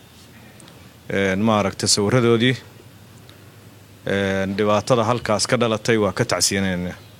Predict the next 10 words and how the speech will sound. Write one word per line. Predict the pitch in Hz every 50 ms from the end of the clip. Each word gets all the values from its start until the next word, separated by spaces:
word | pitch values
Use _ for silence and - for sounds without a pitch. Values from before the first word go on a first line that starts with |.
| - - - - - - - -
Intii | 117 107 - - 104
dhimatay, | 95 101 101 98 - - 107
Allah | 104 107 110 107 107
u | 107
naxariisto, | 107 95 98 98 101 98 - - 110
labada | 101 147 131 131 123
dhinac | 104 107 110 104 101
wadada | 101 98 110 107 113 113
hela, | 110 113 123 131 127 - - - - - - - - - - - - - - - -
oo | - 98